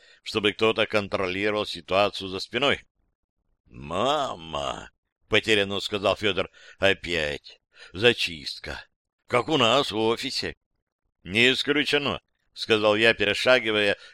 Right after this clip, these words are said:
кровавую лужу и следом выдергивая из лифта резко побледневшего напарника. "Как и то, что они ещё здесь".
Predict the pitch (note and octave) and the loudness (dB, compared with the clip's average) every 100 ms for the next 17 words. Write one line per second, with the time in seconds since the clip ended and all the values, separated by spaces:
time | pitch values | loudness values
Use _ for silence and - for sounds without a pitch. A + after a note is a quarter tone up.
0 | _ A#2+ A#2 A2+ G#2 G2 G2 C3+ A#2 A#2+ | _ 0 4 6 4 2 0 -2 -2 -2
1 | F#2 G#2 B2 A#2+ A#2 F#2+ G2 A#2+ A2+ G2+ | -2 0 0 0 -2 0 4 4 2 -2
2 | G2 E2+ G2+ B2+ - - G2+ - _ _ | -2 -2 -2 -4 -4 -2 -2 -2 _ _
3 | F2 G2+ B2 - A#2+ - G2 A2 G#2+ A2 | -6 -2 -2 -2 -4 -4 -4 -4 -2 -2
4 | G#2+ - G#2+ G#2 G#2 G2 E2+ D2+ - - | -2 -4 -4 -2 2 2 0 -10 -16 -18
5 | _ _ _ _ _ _ _ _ A#2 D3+ | _ _ _ _ _ _ _ _ 6 6
6 | D3 D3+ D#3 D#3 - C3+ C3 C#3+ B2+ C#3 | 6 2 4 4 4 2 2 0 -2 -2
7 | G#2+ G#2+ G#2 - - | -2 0 0 -4 -10